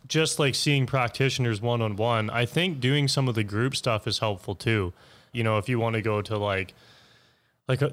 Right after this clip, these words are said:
like, the breathwork people, you can go one-on-one, or they hold <laughs> circles where you can go on a Friday night and there's twenty people, or you can go on some retreats. I've been on a couple of men retreat-, men's retreats, and you tend to meet a lot of people who are going through the same things, being through similar things, and it's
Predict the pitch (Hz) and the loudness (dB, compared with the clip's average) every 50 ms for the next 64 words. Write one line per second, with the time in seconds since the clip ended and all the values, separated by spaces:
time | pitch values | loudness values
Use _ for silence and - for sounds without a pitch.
0 | - - 131 113 - - 120 123 135 131 131 - 139 127 117 101 135 127 117 113 | 0 -2 -2 0 0 -2 0 2 2 2 2 2 0 0 0 2 2 0 0 2
1 | - 123 117 113 107 107 107 - 127 120 135 135 127 123 123 123 120 117 117 120 | 0 0 0 2 0 0 -2 -2 0 0 2 2 2 2 2 2 0 0 0 0
2 | 123 123 123 120 117 123 117 92 131 131 131 131 127 123 104 87 - - - 170 | 0 0 0 0 0 0 0 0 0 0 0 2 2 0 0 0 -2 -2 0 0
3 | 160 143 135 127 113 104 107 117 120 113 104 127 117 110 113 117 113 110 - - | 0 0 0 0 0 0 0 0 -2 -2 -2 -2 0 0 0 0 0 -2 -2 -2
4 | 127 120 117 113 113 113 123 123 120 120 - 117 117 107 101 - 127 120 120 120 | 0 0 2 0 0 2 2 0 0 0 -2 -2 -2 -2 -2 -2 -2 0 0 0
5 | 110 - 139 135 131 120 - 117 107 104 107 110 113 110 107 107 104 101 - 113 | 0 0 2 2 2 2 0 0 0 0 0 0 0 0 0 -2 -2 -4 -4 -4
6 | 107 113 113 113 113 113 113 110 107 101 - - 117 113 110 113 110 101 - - | -2 0 0 0 2 2 2 0 0 0 -2 -2 -2 -2 0 -2 -2 -2 -2 0
7 | 139 135 123 113 104 - - - - - - - 110 104 98 95 107 107 107 107 | 2 2 2 2 0 -2 -4 -4 -4 -6 -4 -2 -2 -2 0 0 0 0 0 0
8 | 104 101 120 117 110 117 113 113 117 120 120 117 113 104 - - 113 113 - 127 | 0 0 -2 -2 -2 -2 -2 0 0 0 2 0 -2 -2 -4 -4 -4 -4 -4 -2
9 | 117 120 131 131 127 120 113 - - 123 113 107 107 - 120 113 107 104 92 - | 0 2 2 2 2 0 -4 -2 -2 -2 -2 0 0 0 0 0 0 0 -2 -6
10 | - - - _ _ - _ - 127 113 - 147 151 160 143 139 123 120 123 139 | -12 -20 -20 _ _ -10 _ -2 -2 0 2 2 2 2 2 2 4 4 4 4
11 | 143 139 - 127 120 113 113 117 110 107 - - 131 127 123 - 113 101 92 113 | 2 2 0 -2 -2 0 0 0 0 -2 0 0 0 0 2 0 0 0 0 0
12 | 110 110 107 95 110 113 113 113 107 101 - - - 117 120 117 110 101 95 - | 0 0 0 0 0 0 2 2 0 -2 -4 -6 -4 -2 0 0 0 0 -2 -2
13 | - - 127 117 110 104 95 92 - - 123 117 95 - - - - - _ _ | -2 0 0 2 2 0 -2 -2 -2 0 0 0 -2 -4 -10 -18 -18 -18 _ _
14 | _ _ - 127 123 120 110 127 120 110 - 123 113 113 113 110 104 - 120 113 | _ _ -2 0 0 0 0 0 -2 0 0 0 0 0 0 -2 -2 0 0 0
15 | 110 110 107 110 110 107 101 - - | 0 0 0 0 0 -2 -2 -6 -10